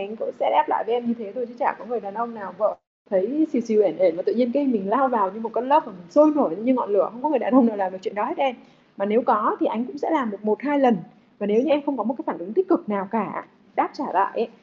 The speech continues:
thì anh sẽ đáp lại em với một cái trạng thái nước nguội y như bây giờ. Một cái ấm nước sôi mà pha vào ấm nước nguội thì em tưởng tượng đi, nó sẽ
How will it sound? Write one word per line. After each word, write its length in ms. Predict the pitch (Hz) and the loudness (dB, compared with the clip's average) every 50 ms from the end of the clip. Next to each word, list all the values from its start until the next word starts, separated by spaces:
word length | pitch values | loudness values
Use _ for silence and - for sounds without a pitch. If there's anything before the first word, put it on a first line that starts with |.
| _ _ _ | _ _ _
thì 60 | - 190 | -4 -2
anh 160 | 208 220 240 | -2 -2 0
sẽ 300 | 240 - - 240 294 320 - _ _ _ - | 0 0 0 0 -2 -2 -6 _ _ _ -2
đáp 240 | 220 262 302 - - | 2 2 2 2 0
lại 160 | 247 - 214 | -2 -2 -2
em 180 | 208 214 202 202 - - 190 | -4 -4 -6 -8 -14 -12 -6
với 160 | 185 190 196 | -4 -4 -4
một 80 | 240 262 | -4 -4
cái 80 | 262 254 | -6 -6
trạng 140 | 285 - 190 - | -6 -8 -10 -12
thái 220 | 202 180 175 180 214 | -14 -12 -12 -8 -4
nước 200 | 226 247 294 294 | -2 0 0 0
nguội 200 | 285 254 220 - - - - | 2 2 0 0 0 -6 -8
y 100 | - 226 | -4 -2
như 120 | 226 226 220 | 0 2 2
bây 100 | 214 208 | 2 0
giờ. 100 | 190 180 165 - _ _ _ _ - | -2 -6 -8 -10 _ _ _ _ -10
Một 80 | 180 - | -4 -2
cái 100 | 226 226 | 0 2
ấm 120 | 226 240 | 2 2
nước 80 | 302 330 339 - | 2 2 4 4
sôi 220 | 285 269 262 233 | 4 6 4 2
mà 160 | 190 190 185 | 0 -4 -8
pha 200 | - - 254 247 | -6 -6 -6 -4
vào 100 | 226 196 | -4 -6
ấm 180 | 180 180 196 233 | -6 -6 -6 -6
nước 120 | 330 359 | -4 -2
nguội 200 | 339 339 - - - - _ _ _ _ _ _ - | -2 -2 -2 -2 -6 -12 _ _ _ _ _ _ -8
thì 80 | 214 196 | -6 -6
em 160 | 202 226 240 | -4 -4 -4
tưởng 160 | 254 214 156 160 | -4 -4 -4 -4
tượng 160 | 226 214 - - | -4 -6 -4 -2
đi, 140 | 220 233 226 | -4 -4 -4
nó 160 | 208 202 202 | -4 -6 -10
sẽ 160 | 202 - - | -12 -10 -10